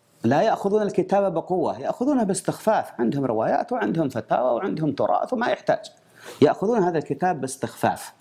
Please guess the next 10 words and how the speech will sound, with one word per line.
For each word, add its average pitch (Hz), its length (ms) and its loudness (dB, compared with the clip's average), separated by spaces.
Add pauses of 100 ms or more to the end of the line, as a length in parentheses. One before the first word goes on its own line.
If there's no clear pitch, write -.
(360)
لو 120 180 4
أخذوه 160 440 0
بقوة 190 520 0 (1500)
لاتهموا 202 640 2
أنفسهم، 107 540 -4
هل 101 140 2
أنا 147 220 0
أعبد 110 280 -2
الله 120 220 0
فعلًا؟ 127 420 -2